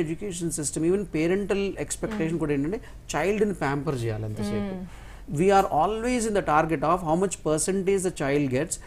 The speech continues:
Speaker 1: but we are not interested in how much I Q he is
Speaker 2: Mm.
Speaker 1: developing in the
Speaker 2: Mm.
Speaker 1: process. అంటే తనకి extern-,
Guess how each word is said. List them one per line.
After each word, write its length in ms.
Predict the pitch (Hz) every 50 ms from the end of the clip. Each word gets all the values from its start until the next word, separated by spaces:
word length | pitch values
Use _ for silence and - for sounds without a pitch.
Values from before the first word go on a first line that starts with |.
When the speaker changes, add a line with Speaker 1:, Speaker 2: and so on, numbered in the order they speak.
| - - -
Speaker 1:
but 140 | 160 156 147
we 100 | 156 151
are 80 | 143 156 170
not 280 | 196 208 196 - 160 160
interested 460 | 160 143 165 185 175 - - 175 156
in 100 | 160 185
how 300 | 175 143 156 160 175 196
much 120 | 196 - -
I 140 | 123 135 151
Q 260 | 160 151 - - 202 190
he 140 | 170 170 156
is 60 | 139
Speaker 2:
Mm. 80 | -
Speaker 1:
developing 400 | 135 127 131 131 131 131 - 180 185
in 120 | 135 143 143
the 140 | 139 160
Speaker 2:
Mm. 60 | 196 196
Speaker 1:
process. 360 | 185 190 196 190 - 127 113 - - - - - - - -
అంటే 440 | 156 170 180 208 190 175 180 214 - - - - - - - - - 127 - - 180
తనకి 460 | 165 196 214 - 233 226 226 - - - - - -
extern-, 420 | 147 - - - - 247 226 240